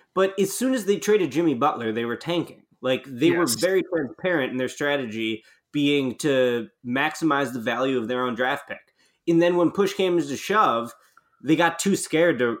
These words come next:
Speaker 1: fully commit to it. And that's how, you know, you find yourself with the seventh pick two years in a row when you're angling for a top three pick. That's why right now,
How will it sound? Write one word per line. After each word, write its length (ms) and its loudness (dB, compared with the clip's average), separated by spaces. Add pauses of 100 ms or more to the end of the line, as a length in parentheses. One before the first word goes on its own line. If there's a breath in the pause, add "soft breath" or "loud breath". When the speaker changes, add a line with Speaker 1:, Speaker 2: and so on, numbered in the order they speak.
Speaker 1:
fully 360 0
commit 420 -4
to 200 -8
it. 140 -8
And 160 -6
that's 280 -6
how, 400 0 (260 loud breath)
you 80 -8
know, 80 -2
you 160 -4
find 280 -2
yourself 300 -6
with 120 -14
the 60 -10
seventh 420 -8
pick 260 -8
two 140 -6
years 260 -6
in 80 -8
a 60 -6
row 220 -4
when 200 -8
you're 340 -12
angling 460 -4
for 140 -8
a 80 -6
top 300 -4
three 260 -2
pick. 340 -6 (320)
That's 240 -2
why 320 4
right 400 0
now, 600 -2